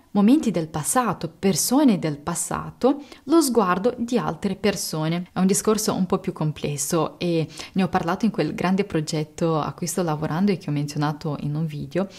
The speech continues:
quindi lo vedremo separatamente. Foto dal telefono. Lo so, anch'io scatto venti foto per ogni cosa e un centinaio di foto al giorno <laughs>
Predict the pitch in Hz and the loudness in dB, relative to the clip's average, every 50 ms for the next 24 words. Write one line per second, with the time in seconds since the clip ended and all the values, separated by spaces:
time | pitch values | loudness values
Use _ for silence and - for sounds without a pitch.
0 | - - - - - - _ - - 196 185 165 175 180 - 160 165 156 151 151 | -16 -14 -14 -16 -18 -18 _ -2 0 2 2 2 2 0 0 0 0 0 -2 -2
1 | 151 165 156 - 165 135 147 156 151 - - 156 - 151 143 - - 156 147 135 | -2 -2 -2 -2 -2 -2 -2 -2 -2 -2 -4 -4 -4 -4 -4 -4 -4 -4 -2 -2
2 | - - 147 - - 185 - - _ - - 226 220 220 233 202 190 185 175 - | -4 -4 -6 -8 -10 -12 -12 -14 _ -2 2 2 4 4 4 4 4 2 0 0
3 | - 180 165 165 165 156 - - 170 170 170 170 - - - - - - 185 202 | -4 -4 -2 -4 -6 -6 -4 -2 -2 -2 -2 -4 -8 -12 -20 -18 -8 0 2 4
4 | 208 202 - - 196 170 156 - 196 190 180 - 208 190 - - 190 175 180 - | 4 4 2 2 2 2 2 4 4 2 2 2 0 -2 0 0 -2 -2 0 0
5 | 185 175 175 165 170 214 220 226 220 226 226 - - 190 196 196 - 208 - - | 0 2 2 2 4 4 6 6 4 4 2 0 2 2 2 2 0 -2 0 0
6 | 175 156 156 190 190 175 175 - 180 175 190 202 196 226 220 214 - - - 190 | 0 2 2 2 2 2 2 0 2 2 4 4 4 4 2 2 2 0 -2 -4
7 | 180 175 170 165 170 170 - 185 170 160 180 175 175 185 196 185 180 165 170 160 | -4 -2 -2 0 0 0 0 0 -2 -2 0 0 0 2 2 2 2 0 -2 -2
8 | - 165 170 170 - 170 160 160 160 175 170 170 180 170 - | -2 -2 -2 0 0 -2 0 0 0 0 0 2 0 0 -2